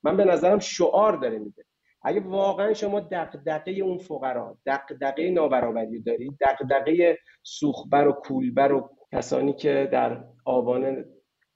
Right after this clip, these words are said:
نود و هشت و دی نود و شش از شدت استیصال اومدن تو خیابون رو دارید، اگر به نظرم مخالف تحریم ها نباشید،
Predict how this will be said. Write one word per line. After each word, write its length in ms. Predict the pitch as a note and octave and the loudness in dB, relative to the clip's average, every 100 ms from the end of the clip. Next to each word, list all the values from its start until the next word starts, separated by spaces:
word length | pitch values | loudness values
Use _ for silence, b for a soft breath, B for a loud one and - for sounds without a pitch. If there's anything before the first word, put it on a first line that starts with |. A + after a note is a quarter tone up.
| _ B2+ | _ -8
نود 280 | B2 A#2 | -6 -4
و 60 | A#2 | -4
هشت 240 | B2 - | -4 -4
و 40 | C3+ | -4
دی 200 | B2 C3+ | 0 2
نود 320 | C3 A#2+ A#2 | 2 0 -2
و 40 | |
شش 460 | A2+ - C3+ - - | -6 -8 -8 -8 -10
از 140 | A#2 | -8
شدت 400 | - A2+ A#2+ - | -8 -4 -4 -4
استیصال 500 | B2 - B2+ A2+ C#3 | -6 -6 -6 0 2
اومدن 320 | C#3 A#2+ A#2 A2+ | 4 4 2 0
تو 100 | - | -6
خیابون 460 | A#2+ A#2 A2+ B2 | 0 0 2 0
رو 80 | A#2+ | 0
دارید، 600 | A2+ B2 B2 E3+ E3 - _ _ _ _ _ _ - | 2 4 4 4 2 0 _ _ _ _ _ _ 0
اگر 380 | F3+ G#3+ G3+ D3 | 2 4 4 2
به 140 | C#3 | -2
نظرم 420 | C#3 C3+ C#3 C3+ C3 | -4 -4 -6 -6 -6
مخالف 460 | C3+ - C#3+ F3 | -8 -6 -6 -6
تحریم 420 | - - A#2+ A#2+ A#2+ | -8 -10 -10 -8 -8
ها 80 | |
نباشید، 640 | A#2+ A#2 A2 - A#2+ A#2+ | -6 -6 -6 -10 -12 -12